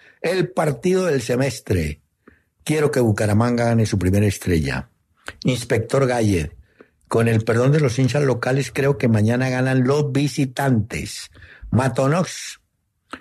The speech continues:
gran programa. Diego Romero, Pereira puede ganar aprovechando su localía y plantel completo. Andrés Sierra, similares, dependen del objetivo. Bueno, no entendí. Miguel Ballén, Pereira, un equipo fuerte de local.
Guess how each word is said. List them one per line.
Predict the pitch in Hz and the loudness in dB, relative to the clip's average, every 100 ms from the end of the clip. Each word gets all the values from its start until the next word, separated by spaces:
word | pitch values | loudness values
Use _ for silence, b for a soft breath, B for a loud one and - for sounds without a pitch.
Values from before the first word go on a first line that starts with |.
| _ | _
gran | - 95 92 | -2 0 2
programa. | 113 107 127 123 92 | 2 2 2 2 0
Diego | 127 127 | 0 0
Romero, | 127 127 147 151 117 | 2 2 2 0 0
Pereira | 113 110 120 135 | -2 -2 -2 -4
puede | 127 127 127 | -2 -2 0
ganar | 123 127 143 | -2 -2 -2
aprovechando | 131 120 104 98 127 135 139 B B B | -2 0 0 0 2 2 2 B B B
su | - - 139 | -8 0 2
localía | 139 139 131 135 156 - | 2 0 0 0 0 -2
y | 135 131 | -4 -2
plantel | 123 123 113 147 147 | -2 0 0 -2 0
completo. | 147 131 135 113 - 73 - B B B B - | 0 2 0 0 -2 -4 -6 B B B B -2
Andrés | 101 101 120 120 117 | 2 2 2 -2 -2
Sierra, | 135 135 123 98 78 78 b b | -2 0 0 -2 -4 -10 b b
similares, | - - 127 123 139 151 117 - - - | -16 -2 0 2 0 0 -2 -6 -14 -4
dependen | 110 107 131 135 131 | -2 0 2 4 4
del | 117 101 | 2 2
objetivo. | 92 95 120 110 87 _ | 2 2 2 2 0 _
Bueno, | 85 90 | -2 0
no | 90 | 0
entendí. | - 98 90 98 B B | 2 2 4 0 B B
Miguel | - 113 127 | -2 2 2
Ballén, | 131 120 143 120 | 0 0 0 2
Pereira, | 110 120 131 | 2 0 0
un | 131 | 0
equipo | 110 120 120 | 0 0 0
fuerte | 113 120 117 120 | 0 0 2 0
de | 104 | 2
local. | 92 139 151 151 | 0 0 0 0